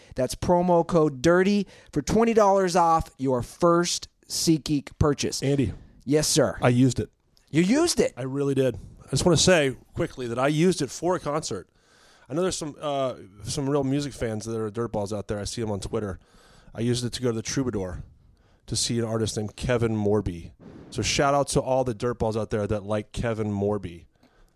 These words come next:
Speaker 2: Uh, I went and saw an unbelievable show, the Troubadour, and it was compliments of SeatGeek, so thank you.
Speaker 1: Well, Tug, that's the best way to get into the N B A discussion.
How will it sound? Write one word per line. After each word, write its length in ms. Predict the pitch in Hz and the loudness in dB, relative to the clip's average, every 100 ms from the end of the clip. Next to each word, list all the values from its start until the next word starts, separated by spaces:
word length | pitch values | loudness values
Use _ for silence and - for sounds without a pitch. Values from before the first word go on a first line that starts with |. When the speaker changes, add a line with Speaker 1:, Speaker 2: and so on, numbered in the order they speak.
| _ - | _ -10
Speaker 2:
Uh, 240 | 110 107 | -6 -6
I 40 | 98 | -6
went 140 | 110 | -6
and 100 | 107 | -4
saw 260 | - 110 104 | -4 -4 -4
an 80 | 98 | -6
unbelievable 640 | 120 113 107 104 98 92 92 | -6 -4 -4 -4 -6 -8 -8
show, 260 | - 101 | -6 -6
the 100 | 92 | -8
Troubadour, 640 | - - 92 90 90 87 - | -8 -8 -6 -6 -6 -8 -12
and 160 | 104 95 | -10 -8
it 80 | 92 | -8
was 200 | 95 - - - | -10 -12 -18 -18
compliments 680 | - 117 104 101 92 - - _ | -10 -8 -8 -8 -10 -10 -14 _
of 80 | 113 | -12
SeatGeek, 580 | - - 95 - 82 - | -10 -10 -12 -12 -14 -10
so 100 | - | -10
thank 300 | - 95 95 | -6 -8 -8
you. 160 | - 90 - - _ _ - - - - - - | -10 -12 -14 -20 _ _ -20 -20 -20 -20 -20 -14
Speaker 1:
Well, 140 | 139 123 | -8 -6
Tug, 360 | 135 120 113 113 - - _ _ - | -4 -4 -4 -10 -20 -20 _ _ -4
that's 200 | 139 - | -4 0
the 80 | 139 | 4
best 240 | 139 - | 4 2
way 120 | 135 | -2
to 60 | 123 | -4
get 160 | 123 | -6
into 600 | 120 120 - 127 117 113 - _ _ _ _ - | -6 -2 4 6 6 2 -4 _ _ _ _ -6
the 120 | 131 | 0
N 120 | 123 | 0
B 120 | 123 | 2
A 80 | 120 | 2
discussion. 600 | 117 107 104 95 90 92 | 0 -2 -4 -4 -6 -8